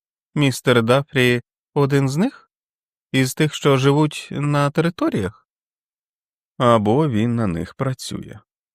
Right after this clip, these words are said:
"Хіба ти не бачиш, що можеш усе вбудувати в загальну картину? Усе, що йде не так. Божевільний мозок так і працює. Ти знаходиш зв'язки там, де їх нема". "І бачу те, чого нема".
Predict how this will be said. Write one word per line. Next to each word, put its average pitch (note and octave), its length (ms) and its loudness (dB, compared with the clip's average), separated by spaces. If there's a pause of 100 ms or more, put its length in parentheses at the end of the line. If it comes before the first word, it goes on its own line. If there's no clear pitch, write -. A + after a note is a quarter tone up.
(800)
"Хіба E3 400 0
ти D#3+ 160 2
не D#3 120 2
бачиш, D#3+ 400 2
що - 220 -2
можеш D#3 420 0
усе D3+ 480 2
вбудувати A#2 800 0
в A2+ 80 0
загальну C3 500 0
картину? - 560 -8 (260)
Усе, G#3+ 400 2
що - 180 -2
йде F3 220 0
не E3+ 120 -2
так. - 360 -8 (400)
Божевільний E3 640 2
мозок E3+ 400 2
так D#3 200 -2
і D#3+ 40 0
працює. D3 640 -2 (400)
Ти E3+ 120 2
знаходиш D3+ 480 0
зв'язки D3 440 2
там, G3+ 280 -2
де A2 100 0
їх D3 200 -4
нема". E3+ 320 0 (920)
"І B2 260 2
бачу F#2+ 480 2
те, F2 240 0
чого E2+ 300 -4
нема". E2 480 -2